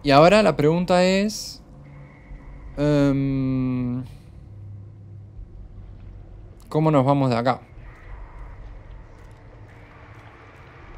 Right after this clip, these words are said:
A ver, tal vez por ahí. Espero que no haya un enemigo, ni bien llego.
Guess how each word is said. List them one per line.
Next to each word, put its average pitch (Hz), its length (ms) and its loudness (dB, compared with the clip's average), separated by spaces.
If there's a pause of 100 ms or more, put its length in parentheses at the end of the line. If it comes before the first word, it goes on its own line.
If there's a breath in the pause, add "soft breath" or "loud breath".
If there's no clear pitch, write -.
(600)
A 110 280 0
ver, 127 180 0
tal 117 160 -2
vez 123 80 -4
por 123 160 -2
ahí. 110 180 0 (2000)
Espero 123 320 0
que 117 80 0
no 113 80 0
haya 120 200 -4
un 117 100 -2
enemigo, 117 520 0
ni 113 120 -4
bien 110 120 -4
llego. 123 380 -2